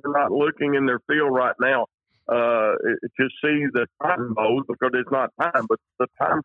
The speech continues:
coming in the fall, walk through their fields and see if they're opening. And I believe we're at that place of the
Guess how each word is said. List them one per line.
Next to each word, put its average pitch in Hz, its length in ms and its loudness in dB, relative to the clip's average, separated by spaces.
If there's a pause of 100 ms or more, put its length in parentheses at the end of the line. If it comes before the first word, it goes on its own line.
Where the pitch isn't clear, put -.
coming 160 280 0
in 135 120 0
the 127 160 -2
fall, 147 400 0 (760)
walk 143 280 0
through 139 160 0
their 123 200 0
fields 139 360 0
and 120 200 -4
see 147 80 2
if 139 160 0
they're 123 200 0
opening. 117 500 -2
And 113 140 0
I 127 160 0
believe 143 260 0 (100)
we're 127 260 0
at 135 80 -4 (100)
that 120 120 0 (140)
place 131 260 2 (180)
of 113 200 0
the 110 80 0